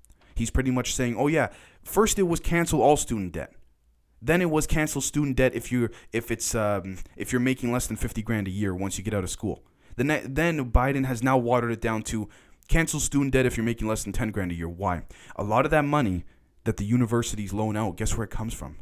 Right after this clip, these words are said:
The Federal Reserve. So the government wants their money back. And of course, it, you know, they see it, they see it helping to stimulate the economy, but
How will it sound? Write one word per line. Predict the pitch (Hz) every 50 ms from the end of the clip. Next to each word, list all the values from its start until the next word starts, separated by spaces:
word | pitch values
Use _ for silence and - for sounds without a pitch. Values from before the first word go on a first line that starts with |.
| - - _ _ _ - - -
The | 104
Federal | - - 123 120 117 117 107
Reserve. | 101 98 95 87 98 107 104 - - - - - _ _ _ _ _
So | - - 117
the | 113
government | 95 117 123 127 127 113 104
wants | 104 104 101 -
their | - 92
money | 90 95 107 110 87
back. | - - - - - - - - _ _ _ _ _ _ _ _ -
And | - 110 113
of | 107
course, | - - 107 107 107 - -
it, | - -
you | 117 113
know, | 104 95 90
they | 107 107 110 107
see | 95 - - - 113 113 113 110
it, | 101 - - 104
they | 113 107
see | - - 120 117
it | 117
helping | - 117 113 - 113 113
to | - 127
stimulate | - - 110 107 107 101 98 95 -
the | 98
economy, | 95 - - - 120 127 123 104 95
but | 95 104 92